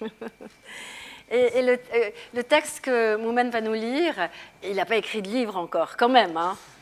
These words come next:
Déjà, <laughs> ça fait quatre ans qu'il a commencé à apprendre le français, mais c'est le texte qui a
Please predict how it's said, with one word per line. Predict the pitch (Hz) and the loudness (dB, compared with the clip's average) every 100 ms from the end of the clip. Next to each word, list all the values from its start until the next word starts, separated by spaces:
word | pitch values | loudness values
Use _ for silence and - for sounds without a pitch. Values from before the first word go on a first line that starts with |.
| - | -6
Déjà, | 196 233 - 262 - 233 | -4 -2 2 2 2 -4
<laughs> | - 480 - - | -2 -4 -4 -4
ça | 254 | -2
fait | 240 294 | -2 -4
quatre | 226 240 233 - | 4 4 4 2
ans | 269 262 | 0 0
qu'il | 311 240 | 0 6
a | 214 214 214 - | 8 8 4 -6
commencé | 233 233 226 | -2 -2 6
à | 247 | 6
apprendre | 233 240 226 | 6 -2 -2
le | 214 | -4
français, | - 240 285 320 - - 247 | -4 -4 -2 -4 -6 -16 -4
mais | 254 285 349 359 - - | 0 4 4 2 -6 -18
c'est | - 277 | -4 2
le | 262 | 2
texte | 269 339 359 - | 4 2 2 -6
qui | - 262 240 | -12 2 4
a | 214 196 185 | 6 4 0